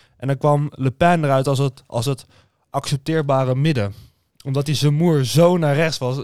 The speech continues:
zo extreem rechts is, dat dan Le Pen, die heeft zich nu ge-, die president is als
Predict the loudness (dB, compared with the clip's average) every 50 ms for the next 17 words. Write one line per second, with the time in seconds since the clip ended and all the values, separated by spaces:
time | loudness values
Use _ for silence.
0 | -8 -6 -2 0 0 0 0 -2 -6 -6 -6 -4 -4 -2 -2 -2 -2 -2 -4 -6
1 | -6 -6 -6 -8 -8 -12 _ _ _ _ _ _ _ _ _ -8 -8 -4 -2 0
2 | 2 2 2 2 2 2 2 2 2 2 0 -2 -2 -2 -4 -4 -6 -4 -2 -2
3 | 0 -2 -2 -4 -8 -10 -12 -6 -4 -2 -2 -2 -4 -6 -6 -4 -4 -4 -4 -6